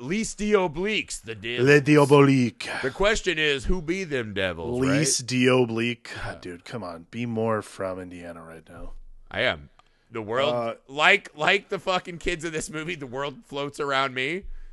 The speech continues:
Speaker 2: it
Speaker 1: and all
Speaker 2: is.
Speaker 1: your cultures exist to fucking give me Americanized
Speaker 2: You have to
Speaker 1: food.
Speaker 2: say it, you have to say it like this. You have to, Les Diaboliques.
Speaker 1: I mean, I can get out one of my fucking darts and, like, you know, smoke while I say it, and be like, "Les Diaboliques."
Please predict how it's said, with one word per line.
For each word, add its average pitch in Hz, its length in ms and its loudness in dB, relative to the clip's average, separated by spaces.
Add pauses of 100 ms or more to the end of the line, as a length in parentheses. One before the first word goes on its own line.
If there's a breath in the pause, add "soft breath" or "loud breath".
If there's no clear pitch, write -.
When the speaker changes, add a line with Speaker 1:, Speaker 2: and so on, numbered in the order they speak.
Speaker 2:
it 127 100 -4
Speaker 1:
and 127 80 0
all 120 180 2
Speaker 2:
is. 131 80 -2
Speaker 1:
your 139 140 -2
cultures 147 460 -6
exist 135 400 -6
to 147 80 -10
fucking 143 360 -10
give 131 220 -6
me 135 160 -6
Americanized 127 800 -4
Speaker 2:
You 143 100 0
have 160 120 2
to 156 100 -6
Speaker 1:
food. - 60 -2
Speaker 2:
say 160 200 6 (140)
it, 127 100 -4 (160)
you 139 140 2
have 143 140 2
to - 80 -6
say 147 180 0
it 147 60 4
like 135 140 2
this. 127 120 -2
You 127 120 -2
have 117 40 -4
to, 120 140 -4 (540 loud breath)
Les 139 240 8
Diaboliques. 127 640 6 (680 loud breath)
Speaker 1:
I 107 60 -8
mean, 120 120 0
I 165 100 4
can 170 80 -10
get 151 140 0
out 143 160 0
one 135 160 -2
of 127 80 -6
my 117 140 0
fucking 117 420 -8
darts 104 400 -4
and, 110 160 -8
like, 104 240 -4
you 113 80 -8
know, 104 100 -6
smoke 104 400 -10
while 113 120 -8
I 117 80 -6
say 120 180 -8
it, 117 60 -10
and 104 100 -16
be 98 40 -8
like, 85 140 -10
"Les 87 240 -8
Diaboliques." 80 520 -12